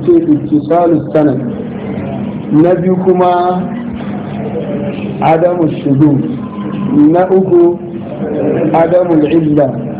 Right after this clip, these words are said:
Na hudu al-adala.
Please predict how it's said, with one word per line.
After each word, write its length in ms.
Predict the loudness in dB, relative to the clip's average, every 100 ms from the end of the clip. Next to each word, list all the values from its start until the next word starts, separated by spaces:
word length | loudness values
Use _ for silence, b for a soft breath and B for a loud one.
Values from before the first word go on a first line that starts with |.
| -2
Na 160 | 2 4
hudu 440 | 4 4 2 2 0 -2 -8 -8 -6 -6 -6 -6 -4 -2 -2 -4 -6 -4 -2 0 0 -2 -2 -2 -2 -4 -6 -4 0
al-adala. 800 | 2 2 2 2 2 2 -2